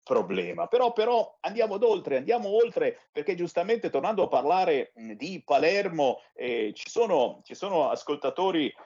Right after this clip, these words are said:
eh, che, eh, ci, eh, segnalano, eh, anche una bellissima iniziativa che, eh, hai avuto e, e vi ringrazio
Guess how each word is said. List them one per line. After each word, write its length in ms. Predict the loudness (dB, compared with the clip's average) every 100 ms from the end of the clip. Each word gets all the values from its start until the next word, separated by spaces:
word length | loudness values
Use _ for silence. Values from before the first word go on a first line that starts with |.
| -4
eh, 320 | 0 0 -2
che, 140 | 0
eh, 560 | 2 4 4 2 2 -2
ci, 340 | -6 -2 -2 -2 -8
eh, 240 | -4 -2 -2
segnalano, 1200 | -2 -4 2 4 6 4 4 4 4 2 0 _
eh, 320 | -10 -8 -6 -2
anche 440 | -2 -2 0 2
una 440 | 2 2 2 0 -4 _
bellissima 840 | -14 -6 -4 -2 -2 0 2 4 4
iniziativa 760 | 0 -4 -4 -4 -2 2 2
che, 320 | 2 -2 -4 -2
eh, 280 | -2 -4 -2
hai 200 | 0 2
avuto 540 | 2 2 0 2 4
e, 100 | 4
e 280 | 2 -4 -8 _ _
vi 180 | -18 -12
ringrazio 720 | -8 0 4 4 2 -2 -6